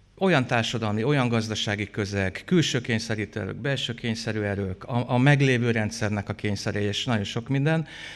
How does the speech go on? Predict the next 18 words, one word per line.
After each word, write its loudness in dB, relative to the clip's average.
Én 6
nagyon-nagyon 8
hiányolom, 4
hogy, 0
ö, 2
mikor 2
jutunk 0
el 4
oda, 2
hogy -2
egy -4
pozitív 0
társadalmi 0
biztonságot -4
nyújtó 0
jövőképet 2
tudunk -6
felmutatni, -2